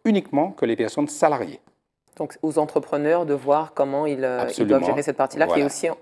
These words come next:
Speaker 2: importante, hein,
Speaker 1: Qui est
Speaker 2: à ne, à ne
Speaker 1: importante
Speaker 2: pas
Speaker 1: et qui est
Speaker 2: négliger.
Speaker 1: obligatoire également,
Speaker 2: Mhm.
Speaker 1: parce que beaucoup d'entre eux ont peut-être le sentiment que,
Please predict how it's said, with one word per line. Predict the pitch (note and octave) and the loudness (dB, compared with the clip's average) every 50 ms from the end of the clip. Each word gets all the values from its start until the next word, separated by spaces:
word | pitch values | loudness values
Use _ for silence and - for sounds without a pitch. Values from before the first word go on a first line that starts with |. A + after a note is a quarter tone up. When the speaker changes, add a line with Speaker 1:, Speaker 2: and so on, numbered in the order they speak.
| - | -2
Speaker 2:
importante, | - F3 - E3 D#3+ - - C#3 C#3 - | -2 2 2 2 0 2 -4 -4 -2 2
hein, | C#3 | 4
Speaker 1:
Qui | D#3+ | 4
est | C#3 | 4
Speaker 2:
à | C3+ | 6
ne, | - | 6
à | C#3 | 6
ne | C3 | 4
Speaker 1:
importante | D3+ D3+ - G3 | 6 6 4 4
Speaker 2:
pas | E3 | 4
Speaker 1:
et | E3 E3 D#3+ | 6 6 4
qui | D#3+ E3 | 6 8
est | F3 | 6
Speaker 2:
négliger. | F3+ - - | 6 8 6
Speaker 1:
obligatoire | F3 D#3 E3 D3 D3+ C#3 C#3 - D3 C3 | 4 4 6 4 4 4 6 6 4 4
également, | B2 A#2+ B2+ C#3+ F#3 F#3+ | 6 6 4 4 4 2
Speaker 2:
Mhm. | E3 | 0
Speaker 1:
parce | - A#2+ - | 0 -2 -2
que | - B2 | -2 -4
beaucoup | G#2+ G#2+ B2 C3+ - - | -2 0 -2 -2 0 -2
d'entre | B2 C3 A#2+ G#2 - - | -2 0 -2 -2 2 2
eux | D3+ D#3+ E3 - - _ _ _ _ _ _ _ _ _ - | 2 2 2 -2 -14 _ _ _ _ _ _ _ _ _ -14
ont | G#2 | -14
peut-être | - - - A2 - | -8 0 0 0 0
le | A2 A2 | 0 -4
sentiment | - - G#2+ - B2 G2+ A2 C3 D3+ | -4 -4 -8 -6 -6 -4 -2 -2 -2
que, | D3 D3 - B2+ B2+ C3+ - | -2 0 0 2 2 2 0